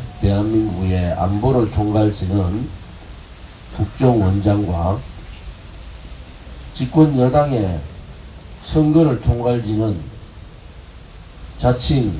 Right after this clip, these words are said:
문재인의 남자 양종철 원장과의 만남은 어떤 변명에도 불구하고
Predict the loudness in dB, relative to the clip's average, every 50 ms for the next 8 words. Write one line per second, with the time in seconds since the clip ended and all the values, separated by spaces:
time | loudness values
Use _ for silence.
0 | -4 -4 -4 -2 -2 -2 0 2 4 6 8 8 8 6 6 2 0 -2 -2 -4
1 | -4 -6 -6 -6 -6 -6 -8 -12 -16 -16 -16 -18 -18 -18 -20 -18 -12 -8 -4 -4
2 | -2 -2 -2 -2 -4 -4 -4 -4 -4 -4 -2 -2 0 0 0 -2 -2 0 0 -2
3 | 0 0 2 2 2 2 2 0 -2 -4 -4 -6 -4 0 0 2 2 2 2 0
4 | 0 2 2 0 0 0 -2 -4 -4 -6 -10 -14 -14 -14 -14 -14 -14 -14 -14 -14
5 | -14 -14 -14 -14 -14 -14 -14 -12 -2 0 2 2 2 0 -4 0 4 6 8 8
6 | 6 4 2 -2 -6 -10 -12 -14 -16 -16 -18 -16 -10 -4 0 0 0 2 2 0
7 | 2 2 2 0 0 0 0 2 4 2 2 2 2 -2 -2 0 -2 -2 -2 -2
8 | -2 -2 0 -2 -2